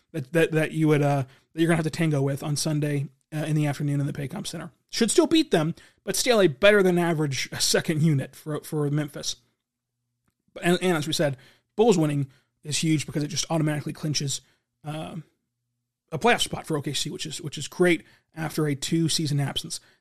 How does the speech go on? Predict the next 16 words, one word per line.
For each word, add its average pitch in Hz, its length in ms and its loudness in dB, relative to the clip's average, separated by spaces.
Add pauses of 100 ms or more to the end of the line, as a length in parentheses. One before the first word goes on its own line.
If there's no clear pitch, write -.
(100)
That's 214 160 -2
all 302 120 2
it's - 80 -2
been, 233 180 2
folks. - 320 -4
Two - 220 2
seasons 208 560 0 (840)
without 175 200 -2
the - 40 -8
playoffs, 175 560 -2 (680)
and 160 240 4
it 185 100 -4
might 208 260 -2
be 247 140 2
here 262 180 2
again. 262 440 2